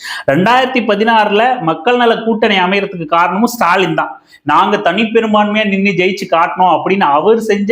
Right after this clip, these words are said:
எடுத்த முட்டாள்தனமான முடிவு தான். அண்ணன் திருமாவே அதை நிறைய தடவை அவரு அவங்க, அவங்க கட்சியை நிரூபிக்கணும்னு நினைச்சாரு, அதுல எங்களுக்கு உடன்பாடு இல்ல, எங்களுக்கு தேவையான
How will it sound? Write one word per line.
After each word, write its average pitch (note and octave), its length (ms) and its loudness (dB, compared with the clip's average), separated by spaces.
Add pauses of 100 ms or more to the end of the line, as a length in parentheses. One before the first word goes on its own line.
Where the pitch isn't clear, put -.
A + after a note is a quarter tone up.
எடுத்த G3 300 -2
முட்டாள்தனமான G3 840 0
முடிவு E3+ 260 0
தான். - 160 -2 (580)
அண்ணன் F3 220 0
திருமாவே A#3+ 400 4
அதை G#3+ 180 2
நிறைய E3+ 240 2
தடவை D#3+ 220 0
அவரு F3+ 220 2
அவங்க, F#3+ 260 0 (540)
அவங்க E3 240 0
கட்சியை G3 340 -2
நிரூபிக்கணும்னு G3+ 520 0
நினைச்சாரு, D#3+ 320 0
அதுல G#3+ 400 4
எங்களுக்கு F#3 320 -2
உடன்பாடு E3+ 360 0
இல்ல, D3+ 140 2 (380)
எங்களுக்கு G#3+ 340 0
தேவையான G3+ 400 0